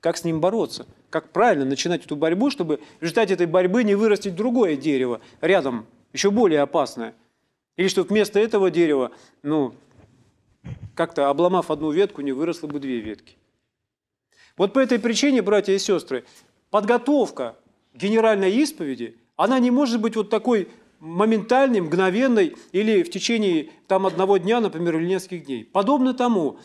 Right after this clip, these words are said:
как профессор, настоящий профессор-врач, он целый срок, целый период назначает больному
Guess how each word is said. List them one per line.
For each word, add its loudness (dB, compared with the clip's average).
как -2
профессор, -2
настоящий 0
профессор-врач, -2
он 0
целый 0
срок, -2
целый 0
период 2
назначает -2
больному -2